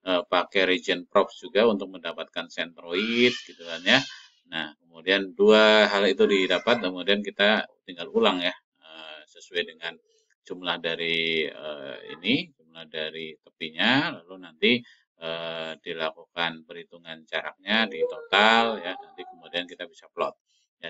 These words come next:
contoh hasilnya seperti ini, ini adalah citra ikan, kemudian pada saat kita, eh, tampilkan, eh, eh,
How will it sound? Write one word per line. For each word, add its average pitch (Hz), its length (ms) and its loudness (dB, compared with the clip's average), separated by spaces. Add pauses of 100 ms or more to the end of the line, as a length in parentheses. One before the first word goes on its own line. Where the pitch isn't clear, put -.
contoh 92 160 -4
hasilnya 98 320 0
seperti 87 320 -2
ini, 113 400 0
ini 98 80 -8
adalah 82 240 -14
citra - 400 -12
ikan, 113 400 -2
kemudian 80 560 -16
pada 80 240 -20
saat 80 160 -20
kita, 78 400 -12 (400)
eh, 78 480 -12
tampilkan, 85 680 -2 (540)
eh, 80 480 -12 (1120)
eh, 65 100 -20